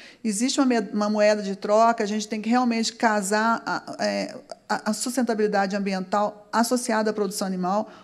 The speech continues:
Obviamente, o bem-estar animal tem que ser... a, a, o, o pano de, de, de, não só de fundo, mas a, a, a, a primeira impressão que você tem que trabalhar, a primeira coisa que você tem que focar.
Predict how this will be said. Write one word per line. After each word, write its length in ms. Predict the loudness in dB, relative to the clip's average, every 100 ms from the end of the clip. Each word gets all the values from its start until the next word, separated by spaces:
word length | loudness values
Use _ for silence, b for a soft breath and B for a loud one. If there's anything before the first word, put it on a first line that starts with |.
| B
Obviamente, 680 | 6 6 4 0 -2 -2
o 20 | -2
bem-estar 320 | -2 0 0
animal 320 | 0 0 0
tem 140 | -2
que 80 | -4
ser... 100 | -2
a, 140 | -2 -2
a, 440 | -4 -4 -4 -4 -8 B B B -8
o, 80 | -6
o 180 | -6 -4
pano 340 | 2 4 4
de, 220 | 0 -4
de, 160 | -6 -6
de, 220 | -4 -4
não 260 | 0 2 2
só 160 | 2 2
de 120 | 0
fundo, 320 | -2 0 0
mas 180 | 0 0
a, 60 |
a, 120 | -2 -4
a, 340 | -6 -6 -8 -8 -10
a 40 |
primeira 380 | -4 2 4 4
impressão 420 | 4 2 2 -2
que 60 | -2
você 80 |
tem 100 | -4
que 80 | -4
trabalhar, 360 | -4 0 0 0
a 40 |
primeira 320 | 2 2 2
coisa 160 | 2 -2
que 40 |
você 60 | -4
tem 100 | -6
que 80 | -6
focar. 520 | -4 -4 0 2 0